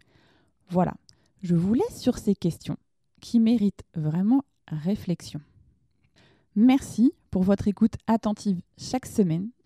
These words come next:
Vos mots, vos commentaires me donnent envie de me dépasser, de m'ajuster, de continuer à puiser au cœur de tout ce qui s'agit dans notre société. Si vous pensez que cet épisode peut intéresser vos amis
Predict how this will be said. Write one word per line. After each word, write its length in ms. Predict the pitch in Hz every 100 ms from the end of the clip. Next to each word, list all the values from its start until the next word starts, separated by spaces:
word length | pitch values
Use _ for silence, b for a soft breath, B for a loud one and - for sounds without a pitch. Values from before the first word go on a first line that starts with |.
| -
Vos 260 | 175 220
mots, 240 | 220 190 -
vos 200 | 180 214
commentaires 640 | 247 269 233 220 - 180 185
me 120 | 180
donnent 200 | 208 247
envie 200 | 269 285
de 60 | 294
me 180 | 214 220 - -
dépasser, 600 | 156 190 190 170 - 233
de 140 | 175
m'ajuster, 600 | 156 277 220 208 - 220 -
de 100 | 170 -
continuer 500 | - 453 - 214 220 b b b b
à 100 | -
puiser 320 | 185 - 202 220
au 80 |
cœur 180 | 185 247
de 80 | 190
tout 200 | - 294
ce 40 |
qui 140 | - 185
s'agit 400 | - 185 190 247 -
dans 140 | 180
notre 260 | 185 - 180
société. 540 | - 214 - 160 170 - _ b b b b
Si 160 | - 190
vous 120 | 185
pensez 240 | 247 254
que 80 | 320
cet 140 | 240 208
épisode 420 | - 185 156 151
peut 120 | 196
intéresser 440 | 185 196 190 208
vos 240 | 202 233 247
amis 260 | 247 240